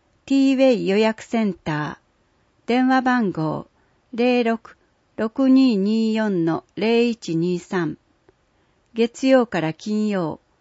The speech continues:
九時三十分から十七時三十分まで。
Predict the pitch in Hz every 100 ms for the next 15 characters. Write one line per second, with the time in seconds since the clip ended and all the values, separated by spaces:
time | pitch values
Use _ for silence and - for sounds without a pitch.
0 | _ _ - 262 240 214 226 233 226 247
1 | _ 185 156 - 151 147 - 214 220 202
2 | - 196 165 - 180 185 208 - - 156
3 | 147 147 160